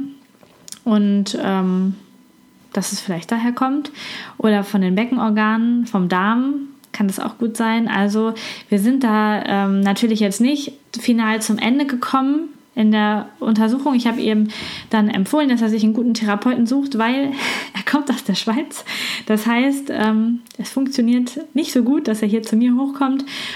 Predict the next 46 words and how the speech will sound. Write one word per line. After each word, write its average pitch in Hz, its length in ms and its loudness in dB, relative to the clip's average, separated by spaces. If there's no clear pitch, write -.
und 220 140 2
ich 277 180 0
ihn 262 120 0
behandle, 240 440 2
aber 214 180 0
es 214 120 -2
gibt, 214 240 -2
äh, 202 120 -4
da 196 180 0
unten 214 140 4
ja 196 260 2
auch, - 200 -6
äh, - 320 -10
total 220 380 0
fähige 214 340 2
Therapeuten. 233 600 -2
Von 214 180 2
daher 214 320 2
ist - 100 -6
das 214 120 2
egal. 226 340 2
Auf 196 120 -4
jeden 226 160 2
Fall 214 160 0
habe 202 140 0
ich - 120 -6
ihn 202 220 2
nochmal 190 300 2
weitergeschickt, 247 600 0
das 202 180 -2
weiter 202 300 -2
untersuchen 202 480 0
zu 254 100 -2
lassen, 247 600 0
denn 208 220 2
die 185 160 -2
Zuordnung, 180 720 -2
die 185 100 0
dort 220 260 0
gemacht 214 420 -2
wurde 175 280 -2
vom 277 260 -2
M-R-T-Bild 233 920 0
zu 254 120 0
den 214 140 2
Schmerzen, 233 580 -2